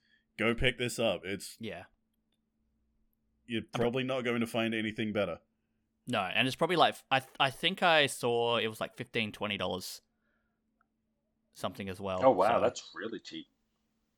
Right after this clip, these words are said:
Speaker 1: Yeah.
Speaker 2: Um, I mean, it's a, it's an old game,
Speaker 3: Yeah,
Speaker 2: but
Speaker 3: but, like, you know, people
Speaker 2: still
Speaker 3: still release those
Speaker 2: re-releases.
Speaker 3: at, like,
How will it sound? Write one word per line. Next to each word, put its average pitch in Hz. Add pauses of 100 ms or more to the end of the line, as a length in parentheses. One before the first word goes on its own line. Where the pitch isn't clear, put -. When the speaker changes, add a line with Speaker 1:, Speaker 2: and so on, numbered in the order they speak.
(160)
Speaker 1:
Yeah. 92
Speaker 2:
Um, 123 (360)
I 156
mean, 151
it's 120
a, 110
it's 139
an 156
old 98
game, 85
Speaker 3:
Yeah, 131
Speaker 2:
but -
Speaker 3:
but, 107 (100)
like, 92 (260)
you 107
know, 95 (540)
people 135
Speaker 2:
still 117
Speaker 3:
still 123 (120)
release 107
those 95
Speaker 2:
re-releases. -
Speaker 3:
at, 65 (140)
like, 82